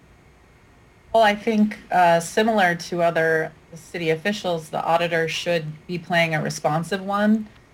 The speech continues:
in regards to addressing the concerns of the public. Um, it should be a data-driven position, position and perspective that,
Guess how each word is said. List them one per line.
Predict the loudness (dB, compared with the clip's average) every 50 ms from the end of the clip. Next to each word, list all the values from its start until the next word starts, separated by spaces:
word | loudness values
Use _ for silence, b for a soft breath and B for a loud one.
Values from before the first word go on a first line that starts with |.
| _ _ -10
in | -6 -4 -2
regards | -2 0 2 2 2 2 0 -2 -6 -10 -16 -16 -14
to | -10 -6 -4 -2 -2
addressing | -2 0 0 0 0 0 -2 -6 -6 -6
the | -6
concerns | -6 -4 -4 -4 -4 -4 -4 -4 -2 -2 -2 -4 -4 -4
of | -6 -8
the | -10
public. | -12 -8 -6 -4 -2 0 -2 -2 -2 -6 -18 -20 -20 -20 -12 -8
Um, | -4 -4 -2 -2 -2 -4 -4 -6 -8 -8 -12 -20 b b b b b b b b b -8 -4
it | -4 -2 -2
should | -2 -2 -2 0
be | 0 2
a | 2 2
data-driven | 2 0 0 2 2 2 2 0 0 0 -2 -2 -4
position, | -4 -6 -6 -4 -4 -4 -2 -2 -2 -2 -2 -6 -12 -12 -14 _ _ -4
position | -2 0 0 0 0 0 0 0 0 2 0 0
and | 0 0 0 0 0
perspective | -4 -4 -4 -2 -2 -2 -2 -2 -4 -6 -6 -6 -6 -4 0
that, | 2 2 2 2 -2